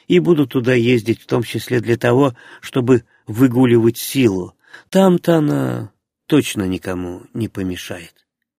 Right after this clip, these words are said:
Дав Силе побеситься минут пятнадцать,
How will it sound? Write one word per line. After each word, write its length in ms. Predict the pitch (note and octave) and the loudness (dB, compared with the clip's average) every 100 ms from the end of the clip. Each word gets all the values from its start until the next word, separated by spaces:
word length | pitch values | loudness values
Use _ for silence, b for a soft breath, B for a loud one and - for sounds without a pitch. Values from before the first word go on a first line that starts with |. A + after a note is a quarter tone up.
| _ _ _ B B | _ _ _ B B
Дав 280 | B2 C#3 A#2+ | -2 0 0
Силе 380 | - C3+ A#2 A2+ | -2 2 4 2
побеситься 720 | B2+ A2 A#2 - A2 - G#2 | 2 -2 -2 -4 -8 -8 -6
минут 320 | G#2 G#2+ G#2+ - | -4 -4 -4 -8
пятнадцать, 720 | A2 - D#3 E3+ - D#3 - | -14 -2 -2 0 -4 -8 -8